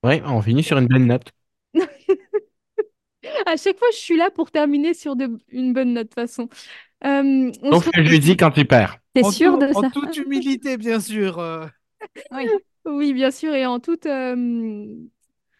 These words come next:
Speaker 4: En toute mauvaise foi. Non, pas du tout.
Speaker 2: Non. <laughs> Non, mais on va se retrouver lundi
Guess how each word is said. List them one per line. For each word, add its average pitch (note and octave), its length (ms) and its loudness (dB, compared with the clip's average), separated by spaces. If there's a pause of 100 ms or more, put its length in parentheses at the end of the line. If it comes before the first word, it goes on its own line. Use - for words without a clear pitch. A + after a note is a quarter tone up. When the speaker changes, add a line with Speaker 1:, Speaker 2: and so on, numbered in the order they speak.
(220)
Speaker 4:
En C#3 100 -6
toute A#3 220 -8
mauvaise A#3 320 0
foi. E3 260 -4
Non, C3 220 -8
pas A#2 140 -12
du A2 120 -18
tout. G#3 120 -16 (560)
Speaker 2:
Non. C#4 460 -8
<laughs> C#4 540 -6 (840)
Non, D4 160 -4
mais D4 80 -2
on D4+ 100 -4
va C4+ 140 -2
se C4+ 100 -12
retrouver C4+ 480 -8
lundi C#4 800 -4